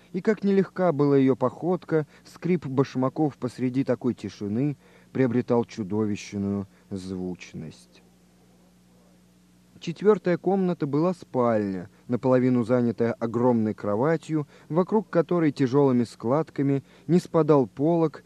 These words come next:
из тёмно-малинового индийского штофа. Между стеной и кроватью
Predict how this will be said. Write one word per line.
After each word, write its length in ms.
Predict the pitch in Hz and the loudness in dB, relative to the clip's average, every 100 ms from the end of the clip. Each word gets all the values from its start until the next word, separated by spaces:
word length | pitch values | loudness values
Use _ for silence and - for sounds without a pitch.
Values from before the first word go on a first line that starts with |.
| - - | -12 -8
из 140 | 131 | -8
тёмно-малинового 1120 | - 143 131 127 117 113 139 147 135 131 131 - | 0 2 2 2 2 2 0 0 2 2 0 -2
индийского 720 | 117 101 104 107 - 107 104 | -2 -2 -4 -6 -8 -6 -4
штофа. 680 | 101 - 104 95 87 - 64 - _ _ _ _ | -6 -10 -6 -4 -6 -10 -20 -20 _ _ _ _
Между 360 | 107 139 110 120 | 0 0 0 -4
стеной 460 | - 117 120 120 | -6 -4 0 0
и 40 | 110 | -2
кроватью 720 | 110 107 117 170 - 165 160 | -2 -2 0 0 -2 -6 -6